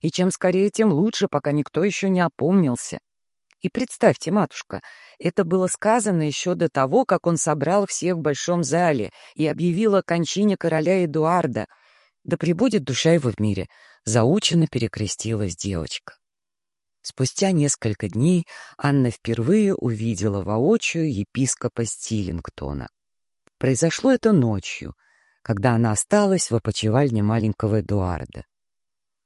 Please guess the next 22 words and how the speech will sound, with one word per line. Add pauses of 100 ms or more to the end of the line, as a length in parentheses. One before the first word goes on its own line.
(120)
Принц
чувствовал
себя
неважно, (340)
сильно
кашлял, (260)
и
Анна
предпочла
побыть
с
ним
до
утра. (540)
Сон
мальчика
был
неровен, (260)
он
просыпался,
начинал
хныкать,